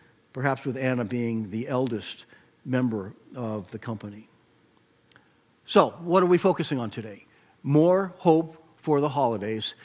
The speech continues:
that comes through another of these Christmas narratives. The Lord sees your simple acts of faithfulness. Don't get discouraged. Uh, don't expect big things every day. Go for the consistent.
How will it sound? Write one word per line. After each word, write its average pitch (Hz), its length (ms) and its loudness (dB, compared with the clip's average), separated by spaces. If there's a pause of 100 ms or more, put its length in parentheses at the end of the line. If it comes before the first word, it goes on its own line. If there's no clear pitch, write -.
(120)
that 135 160 -6
comes 147 480 0 (220)
through 147 240 2
another 143 420 2
of 135 140 -4
these 131 180 0
Christmas 131 400 -6
narratives. 110 600 -6 (260)
The 151 80 -2
Lord 175 300 6
sees 185 420 0
your 147 180 2
simple 156 520 -2
acts 139 460 -2 (200)
of 131 140 -8
faithfulness. 131 760 -4 (260)
Don't 220 200 2
get 180 160 2
discouraged. 156 720 -2 (480)
Uh, 165 160 -4
don't 202 220 4
expect 143 440 -2
big 175 260 6
things 180 440 0
every 156 340 0
day. 139 440 0 (920)
Go 135 160 2
for 143 140 -6
the 127 80 -4
consistent. 120 640 -6